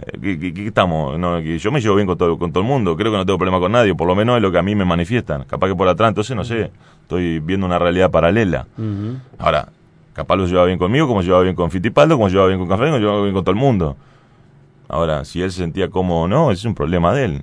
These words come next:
Speaker 1: Ahora, si él aceptó trabajar en esas condiciones, es un problema de él.
Speaker 2: Ujú.
Speaker 1: Ahora, si él no está conforme
Speaker 2: Él
Speaker 1: en una
Speaker 2: dijo
Speaker 1: cosa
Speaker 2: que, que cuando se fue Silverstein no debió aceptarlo.
Speaker 1: Y bueno, ¿y por qué lo aceptó?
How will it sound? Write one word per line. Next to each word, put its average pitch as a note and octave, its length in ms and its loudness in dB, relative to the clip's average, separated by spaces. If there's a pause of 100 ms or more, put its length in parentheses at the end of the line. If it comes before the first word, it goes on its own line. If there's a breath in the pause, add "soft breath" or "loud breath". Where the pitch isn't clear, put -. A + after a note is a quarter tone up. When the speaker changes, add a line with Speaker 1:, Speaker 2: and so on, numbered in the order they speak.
(100)
Speaker 1:
Ahora, D#2+ 320 2
si G2 120 -2
él G2+ 60 4
aceptó F2 320 0
trabajar F2 300 4
en F2+ 60 2
esas E2+ 140 -2
condiciones, G2 640 -2
es E2 160 -6
un D#2+ 80 -8
problema D#2+ 360 -2
de B2 120 0
él. D2 160 -4 (260)
Speaker 2:
Ujú. G2 320 -12 (220)
Speaker 1:
Ahora, C#2 360 -2 (460)
si E2+ 320 -6
él G#2 60 2
no G#2+ 80 2
está G#2 160 4
conforme G2 420 2
Speaker 2:
Él - 80 4
Speaker 1:
en G#2 60 2
una G#2 100 4
Speaker 2:
dijo D#3+ 140 6
Speaker 1:
cosa D#3 240 8
Speaker 2:
que, B2+ 420 2 (180)
que B2 460 0
cuando A#2+ 220 0
se B2+ 100 -2
fue C#3+ 160 4
Silverstein C#3 580 2
no B2 140 0
debió A#2+ 400 0
aceptarlo. F2+ 600 -6 (540)
Speaker 1:
Y E2+ 80 -2
bueno, B2 280 0
¿y D2 40 -4
por F#2+ 140 -2
qué G#2+ 60 -2
lo A#2+ 60 4
aceptó? E2 420 0